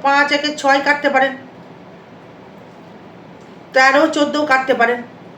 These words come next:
বোঝাতে পারলাম? ছয় কাটতে পারেন, তেরো, চোদ্দ কাটতে পারেন, এটা কিন্তু আনুমানিক, হবেই গ্যারান্টি দিতে পারছি না। কাটলে কাটতে পারেন, এটা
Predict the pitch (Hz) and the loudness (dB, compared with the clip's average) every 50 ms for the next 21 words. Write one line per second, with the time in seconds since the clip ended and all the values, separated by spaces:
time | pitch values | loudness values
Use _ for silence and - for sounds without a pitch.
0 | - - - - - - - - - - - - - - - - - - - - | -20 -20 -20 -20 -20 -20 -20 -20 -20 -20 -20 -20 -20 -20 -20 -20 -20 -20 -20 -20
1 | - - - - - - - - 196 202 226 240 294 285 - 285 302 302 294 294 | -20 -20 -20 -20 -20 -20 -20 -18 -10 -8 -4 -4 -2 -4 -2 -2 -2 0 2 0
2 | 294 294 - - - - - - - - - - - - - - - - - - | 0 -2 -4 -12 -18 -20 -20 -20 -20 -20 -20 -20 -20 -20 -20 -20 -20 -20 -20 -20
3 | - - - - 247 277 285 302 294 302 294 - 302 294 285 311 320 320 311 - | -18 -12 -2 0 0 0 2 0 -2 -2 -2 -4 -2 0 0 0 0 -2 -4 -8
4 | - - 254 247 254 277 277 277 277 - 285 285 262 247 247 - 254 226 240 240 | -6 -2 0 0 0 0 -2 -4 -4 -4 -4 -2 -2 -2 -2 -2 -2 -2 -2 -2
5 | 247 247 - - - - - - - - - - - - - - 233 247 294 294 | -4 -8 -12 -16 -20 -20 -20 -20 -20 -20 -20 -20 -20 -12 -4 -2 -2 0 0 -2
6 | 302 311 262 311 247 262 285 311 294 285 214 160 143 - - - - - - - | -4 -2 0 0 2 2 2 2 2 0 0 -2 -4 -10 -14 -20 -20 -20 -20 -20
7 | - - - - - - - - - - - - 247 240 285 339 330 320 277 208 | -20 -20 -20 -20 -20 -20 -20 -20 -20 -8 -2 -2 0 2 2 2 2 0 -2 -4
8 | - - - 185 208 240 247 269 285 302 - 277 262 302 - 269 247 247 - - | -8 -14 -14 -4 0 0 0 2 0 -2 -4 -4 -6 -2 0 0 0 -2 -4 -8
9 | 175 - - - - - - - - - - - - - - - - - - - | -10 -12 -14 -16 -20 -20 -20 -20 -20 -20 -20 -20 -20 -20 -20 -20 -20 -20 -20 -20
10 | - - 226 233 233 240 277 320 302 285 240 233 - 196 180 165 151 - - - | -4 0 0 0 0 0 -2 -2 0 0 0 0 -2 -4 -6 -8 -10 -12 -14 -16
11 | - - - - - - - - - - - 226 233 262 | -20 -20 -20 -20 -20 -20 -20 -20 -18 -8 -6 -2 2 2